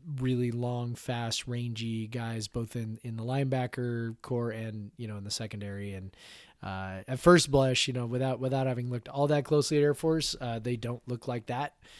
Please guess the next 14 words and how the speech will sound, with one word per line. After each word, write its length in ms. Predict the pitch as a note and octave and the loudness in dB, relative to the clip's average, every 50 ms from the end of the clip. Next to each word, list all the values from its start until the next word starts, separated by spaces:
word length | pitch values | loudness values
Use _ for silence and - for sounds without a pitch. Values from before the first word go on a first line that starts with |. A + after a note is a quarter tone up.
| - - - - _ _ - | -20 -20 -20 -20 _ _ -8
And 160 | A2+ A2+ A2 | -6 -4 -2
so, 320 | - - B2+ A#2+ A#2 A#2 A2+ | -2 0 0 2 0 0 -2
uh, 400 | A2 A2 A2 G#2+ G#2 G2+ G2+ G#2 - | -2 -4 -4 -4 -6 -6 -8 -10 -10
you 120 | C3 A#2+ | -10 -10
know, 80 | A2 G#2+ | -8 -6
I 80 | G#2+ | -6
don't 260 | A2 A#2 A2+ A2 - - | -6 -6 -8 -8 -10 -10
think, 320 | - A#2 A2+ G#2+ - - | -8 -8 -8 -8 -8 -8
uh, 140 | A2 G#2+ G2+ | -8 -6 -6
we'll 140 | G2+ A2 A#2+ | -6 -6 -6
have 120 | A2+ G#2+ | -6 -8
too 160 | - - - A#2+ | -8 -6 -4 -4
much 240 | A2+ A2 G#2 - | -4 -4 -6 -6
trouble 480 | - - A2+ G#2+ G2+ G#2 G2+ G2 G2+ - | -6 -6 -6 -6 -6 -6 -6 -8 -8 -12